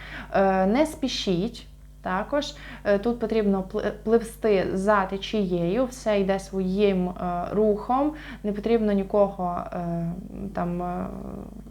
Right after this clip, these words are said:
гнати і наздоганяти. Е, у вас може тут статися якесь зцілення, зцілення душі, зцілення тіла. Е, і також ви тут можете,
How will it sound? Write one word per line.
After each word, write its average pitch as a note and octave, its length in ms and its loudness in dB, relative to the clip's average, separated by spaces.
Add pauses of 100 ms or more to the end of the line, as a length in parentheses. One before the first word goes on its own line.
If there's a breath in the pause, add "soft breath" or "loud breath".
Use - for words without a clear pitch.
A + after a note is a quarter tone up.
(180)
гнати A3+ 680 4
і G3+ 160 0
наздоганяти. F#3+ 1040 0 (380 loud breath)
Е, G3 200 4
у G3 100 2
вас C#4+ 200 0
може A3 240 2
тут G3+ 320 -2
статися - 500 0
якесь F3 220 -8
зцілення, A3+ 920 0
зцілення G3 460 0
душі, C#4 460 2
зцілення F#3+ 540 0 (100)
тіла. B3+ 540 2 (340 loud breath)
Е, F#3+ 380 2
і C#4 240 0
також C4 600 0
ви G3+ 220 2
тут G#3 200 -8
можете, G3+ 460 0